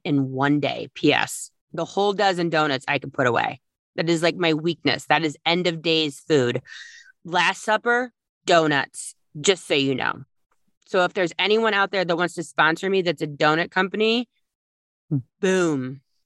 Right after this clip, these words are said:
I am your girl. So I'm in it. Don't eat anything bad, right? And so I forget what the situation was. I think it was, like, when they were doing that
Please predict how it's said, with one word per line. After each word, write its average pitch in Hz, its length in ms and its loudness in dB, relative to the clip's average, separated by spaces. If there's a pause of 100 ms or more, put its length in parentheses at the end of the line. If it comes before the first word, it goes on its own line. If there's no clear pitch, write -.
(140)
I 156 100 2
am 175 180 2
your 151 100 0
girl. 151 520 -2 (840)
So 185 560 0 (880)
I'm 202 200 2
in 175 160 2
it. 139 140 -6 (1800)
Don't 180 400 2
eat 185 240 -2
anything 156 480 0
bad, 120 300 -4 (260)
right? 147 320 -2 (640)
And 185 240 2
so 170 640 0 (200)
I 190 80 -4
forget 320 340 4
what 480 120 -4
the 226 80 0
situation 175 720 0
was. 151 220 4
I 160 80 -2
think 285 220 0
it 240 80 2
was, 180 180 -4
like, 170 160 2
when 170 120 0
they 165 100 2
were 165 100 2
doing 180 320 2
that 156 180 0